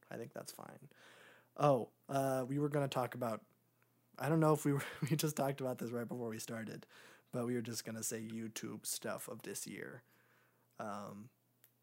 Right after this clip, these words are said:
I watch a lot of YouTube, um, but I think the best channel to come out this year is Channel five. Uh,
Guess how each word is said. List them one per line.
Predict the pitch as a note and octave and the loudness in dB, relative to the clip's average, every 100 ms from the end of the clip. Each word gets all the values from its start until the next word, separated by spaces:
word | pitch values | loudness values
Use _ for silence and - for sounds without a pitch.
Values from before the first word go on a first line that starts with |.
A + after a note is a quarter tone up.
| _ - - | _ -12 -4
I | A#2+ | 2
watch | C#3+ D3+ D3+ | 4 4 4
a | D3+ | 4
lot | E3 | 4
of | D3+ | 2
YouTube, | E3+ G3+ G#3+ A3+ G#3+ - _ _ _ _ | 2 4 4 4 2 -4 _ _ _ _
um, | B2+ B2+ B2 A#2+ A#2 - - | -4 -2 0 0 -2 -6 -6
but | C3 | -2
I | B2 | 0
think | C3+ C#3 | 2 0
the | B2+ | 2
best | C#3+ C#3+ - | 4 4 4
channel | D3 D3 C#3+ | 2 2 2
to | C3 | 0
come | C#3 C#3+ | 2 4
out | C#3+ | 4
this | D3 C#3 D3+ | 2 0 2
year | C#3+ | 2
is | - | 2
Channel | - C3+ A2 | -2 0 -2
five. | - D#3+ E3 E3 E3 D#3+ - - - - _ _ - | 0 2 4 4 4 2 -6 -18 -20 -20 _ _ -10
Uh, | A#2+ A2 A2+ A2 G#2+ | -8 -6 -6 -6 -6